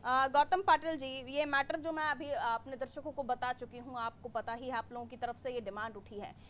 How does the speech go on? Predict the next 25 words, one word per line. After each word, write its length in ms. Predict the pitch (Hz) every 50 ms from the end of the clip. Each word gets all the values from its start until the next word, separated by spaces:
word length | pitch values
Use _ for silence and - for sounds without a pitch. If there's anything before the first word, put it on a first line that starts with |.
| - -
इसका 320 | 294 339 - - 480 440 415
तर्क 360 | - - - 359 359 - 349
मैं 200 | 294 269 226 214
जानना 300 | 214 185 185 196 185 202
चाहूंगी, 340 | - 175 - 220 226 220 233
हमारे 200 | 226 233 233 220
दर्शक 320 | 226 226 - - - 208
जानना 280 | 202 220 185 185 196 202
चाहेंगे 360 | - - 220 233 240 247 262
कि 120 | 254 311
क्यों 260 | 302 - 339 370 359
ऐसा 180 | 311 302 - 277
चाहते 340 | 277 - 247 220 233 - 277
हैं 140 | 277 269 262
कि 100 | - 269
चालीस 440 | - 269 233 240 262 285 269 -
फीसदी 360 | - - 269 254 220 202 254 240
आबादी 400 | 208 190 185 - 226 226 220 262
है 160 | 254 269 254
तो 120 | - 285
उतना 280 | 247 233 - 269 262 226
ही 120 | 277 302
प्रतिनिधित्व 680 | - - 247 247 - 240 247 240 202 294 269 - 277
एससी 260 | 269 - - - - 247
एसटी 400 | 240 233 - - 285 285 277